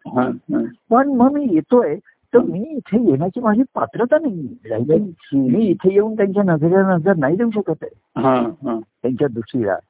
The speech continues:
Speaker 2: त्यांचं जे माझ्यावरचं प्रेम आहे ते मला नाही पाहता येत.
Speaker 1: नाही पाहता
Speaker 2: नाही
Speaker 1: येत.
Speaker 2: मला अनुभवता,
Speaker 1: हम्म.
Speaker 2: नाही मला अनुभवता येत.
Speaker 1: हम्म.
Speaker 2: ही, ही आर्तता त्याच्या ठिकाणी आहे,
Speaker 1: हा.
Speaker 2: की मी कृती केली नाही.
Speaker 1: हम्म.
Speaker 2: तर पहिल्यांदा कृती तो झटकेपट करणार.
Speaker 1: हो.
Speaker 2: कारण ते दुसऱ्या दिवशी विचारणार.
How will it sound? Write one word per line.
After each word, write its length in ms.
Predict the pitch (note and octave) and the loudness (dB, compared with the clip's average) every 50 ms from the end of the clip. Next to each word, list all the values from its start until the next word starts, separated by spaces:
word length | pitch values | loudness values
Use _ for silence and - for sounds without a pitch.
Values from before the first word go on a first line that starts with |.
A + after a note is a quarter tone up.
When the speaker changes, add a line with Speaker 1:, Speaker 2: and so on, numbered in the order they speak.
| _ _ _ _ - | _ _ _ _ -2
Speaker 2:
त्यांचं 300 | B2 C3 C#3+ F3+ G#3+ G#3+ | -2 -2 -2 0 0 2
जे 140 | G#3+ A3+ A3 | 2 2 0
माझ्यावरचं 560 | G#3+ F#3+ F3 E3+ D#3 F3+ G3 G3+ F#3 G3+ G#3 F#3+ | 2 0 0 2 2 2 2 0 0 -4 -4 -2
प्रेम 220 | - F#3 F#3 F#3+ F#3+ | 2 4 4 4 4
आहे 200 | F#3 E3+ F3 G3 | 4 2 2 0
ते 140 | F#3 - F#3+ | 0 0 0
मला 180 | G3 G3+ G#3 | 2 2 2
नाही 200 | G3 E3+ F3+ A3+ | 0 0 0 0
पाहता 300 | A#3 A#3 F3+ E3+ E3+ - | 0 0 0 0 0 0
येत. 120 | C#3+ B2+ A#2 | -2 -2 0
Speaker 1:
नाही 220 | G#2+ D3 D3 D3+ C#3+ | 0 2 2 2 2
पाहता 220 | - B2+ A2 G#2+ - | 2 0 0 0 0
Speaker 2:
नाही 140 | A#2+ C3+ F#3+ | 0 0 0
Speaker 1:
येत. 80 | G#3+ | 2
Speaker 2:
मला 160 | A3 G#3+ G3+ G3 | 2 2 2 2
अनुभवता, 520 | F3+ E3+ E3 D3+ C#3 C#3 - A2+ A#2 B2 | 0 -2 -2 -2 -2 -2 -2 0 2 2
Speaker 1:
हम्म. 300 | A#2+ A2+ G#2 G#2+ A2 A#2+ | 4 4 0 -2 -2 0
Speaker 2:
नाही 160 | B2 B2 F3 | 2 2 2
मला 220 | G#3 G#3+ G3+ F#3 D#3+ | 2 2 2 2 2
अनुभवता 400 | D3+ B2 B2+ A#2 A2+ G#2+ - C3 | 2 0 0 -2 -6 -6 -4 -2
येत. 60 | C3 B2+ | -2 0
Speaker 1:
हम्म. 380 | - A#2+ A2 G#2+ C#3+ - C#3+ C#3+ D3+ - _ _ _ _ | 0 0 -2 -4 -8 -6 -6 -6 -8 -10 _ _ _ _
Speaker 2:
ही, 440 | - - G3+ A3 C4 C#4+ D#4 E4+ F#4 - - _ _ - | -4 2 6 8 8 8 8 6 4 0 -6 _ _ -14
ही 360 | - - - D#4+ A#3 D4+ D4+ - - - | -4 0 2 2 2 2 2 0 0 0
आर्तता 500 | B2 B2+ C3+ - - - B3 B3 C#4 C#4 | 0 0 -2 -4 -2 -2 0 0 0 -2
त्याच्या 340 | - - C#3 C#3 - A3 | 0 -2 -2 0 2 0
ठिकाणी 420 | B3 B3 B3 G#3+ A3 F#3 D3 A#2 F2+ | 2 2 2 2 2 0 0 0 -6
आहे, 340 | D#2 - _ _ - - - | -12 -14 _ _ -4 -2 0
Speaker 1:
हा. 160 | B2 A#2+ A2 - - _ _ _ _ _ _ _ _ _ _ | 0 0 0 -4 -6 _ _ _ _ _ _ _ _ _ _
Speaker 2:
की 480 | - F3+ G#3+ A3+ A3+ A#3 A#3+ A3 - - - | 2 4 6 6 6 4 4 0 -2 -6 -6
मी 120 | F3 F3+ G3+ - | -6 -6 -6 -4
कृती 240 | - E3 E3 - A3 | -2 -2 0 0 0
केली 380 | G#3 - - C#3 C#3+ D#3 G3 A#3 | -2 2 2 2 4 4 4 4
नाही. 280 | A3 F3 D#3+ C#3+ G#2 F#2+ - _ _ _ - D3+ | 4 2 2 0 -2 -4 -12 _ _ _ -6 -4
Speaker 1:
हम्म. 200 | C3 C3+ D3 D3 D3 - _ _ _ _ _ _ _ | -2 0 0 -2 -4 -6 _ _ _ _ _ _ _
Speaker 2:
तर 60 | - | -2
पहिल्यांदा 420 | G3 G3+ F#3 F#3 F#3 G#3+ A3+ A3+ C4 | 0 0 2 2 2 2 2 0 -2
कृती 420 | B3+ _ - F3 G3 F#3 - C#4+ | -4 _ 0 0 0 2 2 2
तो 160 | C#4 D4 C4+ | 4 4 4
झटकेपट 480 | A3 G3 A3+ A3+ A3 A#3+ A3+ A#3+ A3 F#3 - | 2 2 -2 -2 -2 -4 -2 -2 -4 -2 -2
करणार. 640 | E3+ C#3+ A#2 G#2+ F#2 - - _ _ _ _ - | -2 -2 -2 -6 -14 -16 -18 _ _ _ _ -6
Speaker 1:
हो. 240 | - C#3 C3 C3 C3 | 0 0 2 2 0
Speaker 2:
कारण 480 | B2+ B2+ C3+ D3+ F3 G3+ A3+ A#3 A#3 | -2 0 0 2 2 2 0 -2 -2
ते 160 | B3+ C4 B3+ B3 | -2 -2 -2 -2
दुसऱ्या 320 | G3+ G#3 E3+ - G#3+ A3+ | -2 -4 0 0 0 0
दिवशी 220 | G#3 G#3+ F3+ A3 A3+ | 0 -2 -2 -2 -2
विचारणार. 480 | F#3+ G3 F#3 A3 A3 F#3+ D3+ A#2+ G2+ | -2 0 0 0 0 0 -4 -8 -10